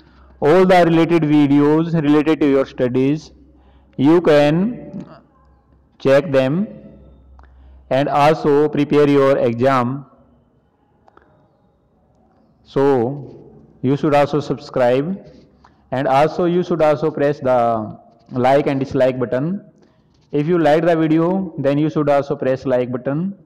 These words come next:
and you have not liked the video, then you should also press dislike button. In the right hand side, there is a bell icon. You should press bell icon and show all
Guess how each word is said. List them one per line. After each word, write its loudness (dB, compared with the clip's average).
and -2
you 0
have 2
not -2
liked 0
the 0
video, -2
then 0
you 0
should -4
also -2
press -4
dislike -2
button. -10
In -4
the 2
right 2
hand -2
side, -2
there 2
is 2
a 0
bell 2
icon. -2
You 4
should 2
press -2
bell 4
icon 2
and 2
show 4
all 6